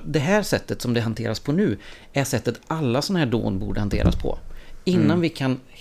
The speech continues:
Speaker 1: helt säkert veta motivationen så ska vi inte nämna terror.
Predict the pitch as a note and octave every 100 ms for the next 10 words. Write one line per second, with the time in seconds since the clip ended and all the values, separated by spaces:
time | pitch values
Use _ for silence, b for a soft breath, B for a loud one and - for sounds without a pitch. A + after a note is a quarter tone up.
0 | - G#3+ G3 E3+ - A2+ - A2+ A2+ A#2+
1 | G2 - C3 C3 B2 - A2 - A2 C3+
2 | D3 b b b b b b - C3 C#3+
3 | C3+ A#2+ B2+ A#2 C3 - - -